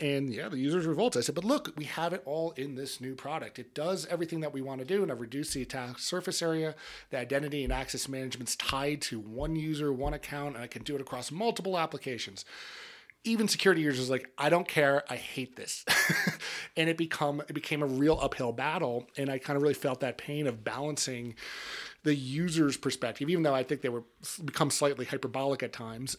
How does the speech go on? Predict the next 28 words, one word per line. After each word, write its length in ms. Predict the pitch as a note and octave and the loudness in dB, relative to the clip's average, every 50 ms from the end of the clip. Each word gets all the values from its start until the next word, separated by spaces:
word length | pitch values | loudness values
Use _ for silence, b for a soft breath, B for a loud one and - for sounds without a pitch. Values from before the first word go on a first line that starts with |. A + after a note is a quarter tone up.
| - - | -6 -4
um, 460 | C3+ C3 B2+ B2+ B2+ B2+ C3 C3 - - | -2 0 0 0 -2 -2 -6 -8 -10 -10
versus 680 | C#3+ A#2+ C3 C#3 D3 C#3+ - - C#3 C3+ C3+ B2 - | -6 0 2 2 2 2 2 4 4 4 4 2 0
me 280 | C3 C3+ C#3+ D#3 D#3 D3+ | -2 0 0 2 2 2
saying, 320 | C#3+ - - C#3 C3 B2 - | 2 2 0 0 0 -2 -4
"Well, 80 | - B2+ | -6 -6
gee, 100 | - D3 | -4 -4
I'm 60 | C3 | -4
trying 200 | B2+ - D#3+ D#3+ | -4 -2 -2 0
to 60 | D3 | 0
manage 280 | C#3+ D3 D3+ D#3 D3 B2 | 2 2 2 2 2 0
a 60 | - | -2
program 640 | - - - D#3+ G3 A#3 F#3 C3+ B2+ A#2+ A#2+ B2 B2 | -2 0 2 4 4 6 6 4 4 2 2 -2 -2
to 120 | - - | -2 -2
reduce 320 | B2+ B2 A#2+ B2 C#3 C#3 - | -2 0 0 0 0 0 0
costs 400 | - - B2+ A#2 A2+ A#2 - - | -2 -2 -2 -2 -2 -4 -4 -4
from 120 | C3+ A#2+ | -4 -4
a 40 | A#2 | -2
C 160 | - - C#3 | 0 0 0
I 160 | A#2 A2 A#2 | 0 0 2
O 100 | D3+ G3+ | 2 2
perspective 600 | G#3 G#3 C3 - - - A#2+ A2+ - - A#2 A#2 A#2 B B B B B | 2 2 0 -4 -4 -4 -6 -6 -6 -8 -8 -8 -10 B B B B B
and 80 | - B2 | 0 0
reduce 300 | B2+ C3 B2+ B2 - C3 | 2 2 2 2 4 6
risk 240 | C#3+ D#3+ D#3+ - | 6 6 6 4
from 140 | - C#3 B2+ | 0 -2 -2
a 20 | A#2+ | 0
ciso 400 | - - D3 E3 D#3+ - B2+ - | 0 0 0 0 0 0 -2 -2
perspective." 580 | - G#2+ - - G#2+ G#2 G#2 - A2 G2+ G#2+ | -2 -4 -4 -4 -6 -8 -10 -10 -12 -12 -12